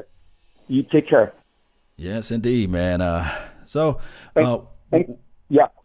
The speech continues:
Speaker 1: go ahead.
Speaker 2: ta-, yeah, no, no, <laughs> that's, that's about it, man. Uh, but I appreciate
Speaker 1: Yeah.
Speaker 2: you for calling in.
Speaker 1: Hey, I called the La-, I called the Lambs, Lambs also when I used to live in L A,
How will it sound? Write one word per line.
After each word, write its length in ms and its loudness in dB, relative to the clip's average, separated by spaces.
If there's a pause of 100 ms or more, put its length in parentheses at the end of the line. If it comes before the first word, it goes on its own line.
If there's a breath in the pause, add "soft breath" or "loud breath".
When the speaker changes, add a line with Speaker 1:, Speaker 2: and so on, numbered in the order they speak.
Speaker 1:
go 60 6
ahead. 100 6
Speaker 2:
ta-, 180 -2 (260)
yeah, 220 2
no, 220 0
no, 240 2
<laughs> 260 -6
that's, 180 -2
that's 220 -4
about 300 -2
it, 200 0
man. 280 0
Uh, 420 0
but 140 2
I 20 2
appreciate 380 2
Speaker 1:
Yeah. 80 4
Speaker 2:
you 80 -8
for 120 -2
calling 280 4
in. 260 -4 (640)
Speaker 1:
Hey, 200 6
I 100 4
called 280 4
the 60 6
La-, 240 6 (120)
I 80 6
called 220 4
the 80 8
Lambs, 340 4
Lambs 380 6
also 300 4
when 220 6
I 40 6
used 180 2
to 60 2
live 140 4
in 120 4
L 160 6
A, 240 6